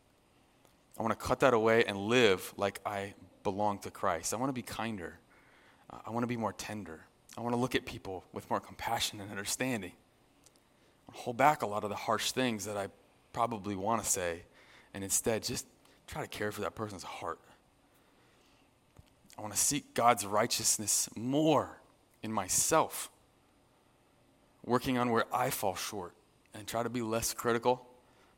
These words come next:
less judgmental when other people fail. That's how I wanna be marked by the covenant of Christ this year. So,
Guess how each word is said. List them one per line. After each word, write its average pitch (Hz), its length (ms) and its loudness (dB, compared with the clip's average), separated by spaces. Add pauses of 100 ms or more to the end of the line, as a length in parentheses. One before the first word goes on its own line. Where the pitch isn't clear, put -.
less 110 200 0
judgmental 113 600 0
when 110 140 -2
other 101 160 -4
people 92 300 -10
fail. - 400 -10 (1600)
That's - 180 -2
how 110 220 0
I 113 120 4
wanna 113 200 0
be 104 100 -4
marked 101 480 -4
by 90 260 -2 (160)
the - 60 -16
covenant 101 400 -8 (920)
of - 120 -8
Christ 92 360 -4
this - 180 -8
year. 80 220 -14 (1600)
So, 117 340 2